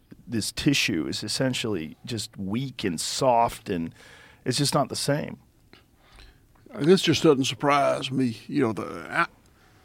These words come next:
Speaker 2: ecosystems are meant to be different species operating in symbiotic relationships with each other.
Speaker 1: Yeah.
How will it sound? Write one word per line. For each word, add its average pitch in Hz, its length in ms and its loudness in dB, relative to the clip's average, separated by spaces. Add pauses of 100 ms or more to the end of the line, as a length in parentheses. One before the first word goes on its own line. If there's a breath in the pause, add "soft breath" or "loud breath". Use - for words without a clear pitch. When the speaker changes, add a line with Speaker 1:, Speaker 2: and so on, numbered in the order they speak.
(1160 soft breath)
Speaker 2:
ecosystems 135 800 2
are 127 160 -2
meant 139 440 0
to 135 100 -4
be 123 340 0
different 127 420 -2
species 131 920 2
operating 123 760 -2
in 117 140 -2
symbiotic 135 720 0
relationships 131 880 -2
with 139 220 -2
each 127 260 0
other. 120 260 0 (140)
Speaker 1:
Yeah. 101 320 0